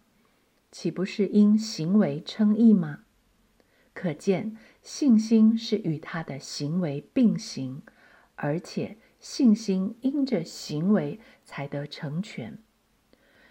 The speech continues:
这就应验经上所说：“亚伯拉罕信神，这就算为他的义。”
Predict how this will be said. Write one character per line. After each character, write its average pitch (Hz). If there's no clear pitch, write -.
这 240
就 214
应 190
验 165
经 247
上 233
所 -
说： -
“亚 156
伯 175
拉 202
罕 196
信 262
神， 175
这 254
就 180
算 170
为 131
他 -
的 -
义。” 226